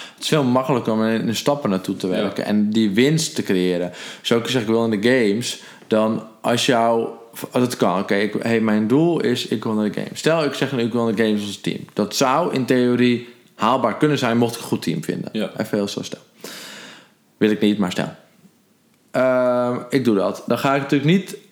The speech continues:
Speaker 1: alles wat ik doe: "Ja, maar dit moet ik doen, want, eh, de teams. En ik moet dit goed doen, want teams." Nee, dan moet ik natuurlijk micro-goals al maken. Oké,
Speaker 2: Ja.
Speaker 1: nou, voor mijn prestatie, eh,
Speaker 2: Heb
Speaker 1: met
Speaker 2: ik
Speaker 1: het
Speaker 2: dit
Speaker 1: team
Speaker 2: nodig?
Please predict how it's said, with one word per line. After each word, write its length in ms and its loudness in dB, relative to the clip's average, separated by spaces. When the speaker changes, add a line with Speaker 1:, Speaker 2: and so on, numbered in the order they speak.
Speaker 1:
alles 360 0
wat 80 2
ik 120 -2
doe: 340 4
"Ja, 220 0
maar 160 2
dit 140 2
moet 140 2
ik 80 -4
doen, 180 4
want, 280 0
eh, 80 2
de 100 -2
teams. 420 2
En 160 0
ik 100 0
moet 180 2
dit 120 2
goed 180 -2
doen, 140 2
want 220 0
teams." 320 0
Nee, 180 4
dan 100 4
moet 100 4
ik 60 2
natuurlijk 300 0
micro-goals 800 0
al 100 0
maken. 300 0
Oké, 200 0
Speaker 2:
Ja. 240 2
Speaker 1:
nou, 180 -2
voor 340 2
mijn 280 2
prestatie, 680 0
eh, 100 -10
Speaker 2:
Heb 100 -2
Speaker 1:
met 80 -2
Speaker 2:
ik 60 2
Speaker 1:
het 80 2
Speaker 2:
dit 80 0
Speaker 1:
team 260 4
Speaker 2:
nodig? 140 -2